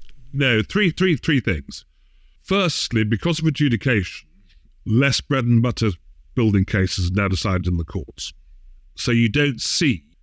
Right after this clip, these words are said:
if, if, if the current judges had had the workload of the old O Rs before adjudication, we would have seen some amazing developments in construction. Second, however, I think that even with the, um,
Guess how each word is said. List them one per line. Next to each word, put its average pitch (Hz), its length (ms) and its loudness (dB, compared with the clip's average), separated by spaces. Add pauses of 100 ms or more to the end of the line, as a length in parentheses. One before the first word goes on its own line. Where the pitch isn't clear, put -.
if, 160 260 -2
if, 160 260 -2
if 139 260 -4
the 127 100 0
current 170 400 -2
judges 110 400 -2
had 104 100 -4
had 117 200 -2
the 113 80 2
workload 113 580 0
of 101 80 -2
the 110 140 2
old 104 200 2
O 101 400 2
Rs 80 100 -6
before 104 340 2
adjudication, 95 680 2 (600)
we 104 80 2
would 110 160 2
have 107 80 4
seen 110 260 4
some 98 220 2
amazing 104 560 4
developments 87 640 0
in 85 100 0
construction. - 540 -6 (1120)
Second, 110 840 0 (1080)
however, 117 440 -2
I 107 220 0
think 120 280 2
that 107 100 2
even 143 340 4
with 120 140 2 (100)
the, 110 260 2 (540)
um, 92 440 0